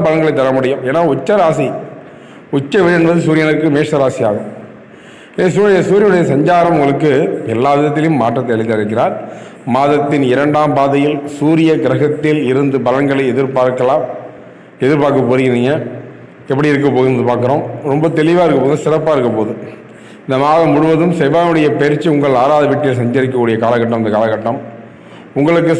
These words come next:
சாதகமான பலன்களை தர இருக்கிறார். இந்த பலன்கள் எல்லா விதத்தையும் உங்களுக்கு சாதா-, அதாவது உங்களுக்கு சாதகமாக இருக்கக்கூடிய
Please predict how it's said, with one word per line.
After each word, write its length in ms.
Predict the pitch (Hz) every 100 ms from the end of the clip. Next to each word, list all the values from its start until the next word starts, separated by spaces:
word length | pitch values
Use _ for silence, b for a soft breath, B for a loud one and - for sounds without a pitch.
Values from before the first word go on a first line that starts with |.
| 139
சாதகமான 460 | 143 170 170 170 165
பலன்களை 320 | 147 151 147 143
தர 140 | 127 131
இருக்கிறார். 320 | 120 120 131 120
இந்த 100 | 104
பலன்கள் 340 | 104 101 101 - - - - 107
எல்லா 140 | 127
விதத்தையும் 260 | 139 139 156
உங்களுக்கு 280 | 139 127 180 - - - B B - - -
சாதா-, 420 | 117 123 131 131 117
அதாவது 280 | 113 131 127
உங்களுக்கு 300 | 151 147 147
சாதகமாக 320 | 143 151 151 151
இருக்கக்கூடிய 300 | 135 131